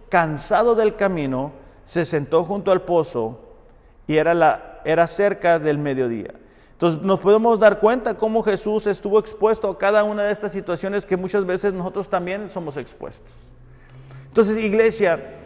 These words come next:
e-, el, el propósito de este mensaje es que podamos darnos cuenta que, que gracias a ese sacrificio de Jesús en la cruz,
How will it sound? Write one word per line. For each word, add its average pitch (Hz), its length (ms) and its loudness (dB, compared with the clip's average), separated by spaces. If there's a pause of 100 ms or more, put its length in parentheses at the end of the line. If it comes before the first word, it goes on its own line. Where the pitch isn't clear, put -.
(140)
e-, 185 220 -2
el, 196 100 2
el 196 200 -2
propósito 233 680 0
de 240 80 4
este 233 200 0
mensaje 202 600 -2
es 185 100 -4
que 226 160 2
podamos 196 460 0
darnos 196 400 -2
cuenta 151 520 -2
que, - 520 -6 (400)
que 175 100 4
gracias 202 640 4
a 185 100 6
ese 196 180 0
sacrificio 175 1000 -4 (720)
de 165 120 -2
Jesús 175 560 -2
en 160 140 -6
la 151 120 -2
cruz, 185 540 2